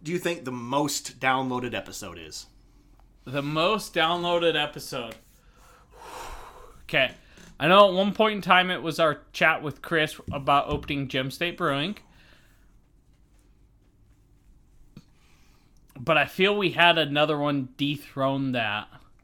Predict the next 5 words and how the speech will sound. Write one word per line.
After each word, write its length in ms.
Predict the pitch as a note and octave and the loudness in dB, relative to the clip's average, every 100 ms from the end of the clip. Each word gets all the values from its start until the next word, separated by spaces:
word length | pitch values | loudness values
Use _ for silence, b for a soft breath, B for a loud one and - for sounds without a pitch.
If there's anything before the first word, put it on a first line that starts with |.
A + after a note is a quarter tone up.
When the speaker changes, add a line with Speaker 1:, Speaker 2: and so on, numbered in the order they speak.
| _ _ _ _ _ _ _ _ _ _ _ _ _ _ _ _ _ _ _ - - - | _ _ _ _ _ _ _ _ _ _ _ _ _ _ _ _ _ _ _ -20 -20 -8
Speaker 2:
Uh, 760 | B2+ C3 B2+ C3 C3 C3 B2+ B2 b b b b b b b b b b b - - _ _ _ _ _ _ _ _ _ _ _ _ _ - | -2 0 2 2 2 0 -2 -4 b b b b b b b b b b b -20 -20 _ _ _ _ _ _ _ _ _ _ _ _ _ -12
I'm 140 | D3 D#3 | -6 -2
gonna 240 | G3+ F#3+ | 0 0
guess 840 | D3+ E3+ E3 E3 - - - - _ _ _ _ _ _ _ _ _ _ _ _ _ _ _ _ _ _ - | 0 8 10 8 4 -10 -12 -14 _ _ _ _ _ _ _ _ _ _ _ _ _ _ _ _ _ _ -10
our 840 | C3 C3+ C3+ C3+ C3 C3 C3 B2+ | -2 0 2 2 2 0 -2 -6